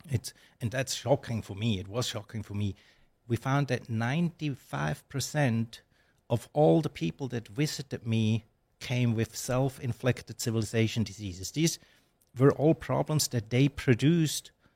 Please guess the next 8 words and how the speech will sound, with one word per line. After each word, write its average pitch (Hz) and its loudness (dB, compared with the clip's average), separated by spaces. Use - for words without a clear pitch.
by 117 0
living 160 4
the 110 0
lifestyle 135 2
they 117 -4
choose 196 0
to 131 -4
live 113 2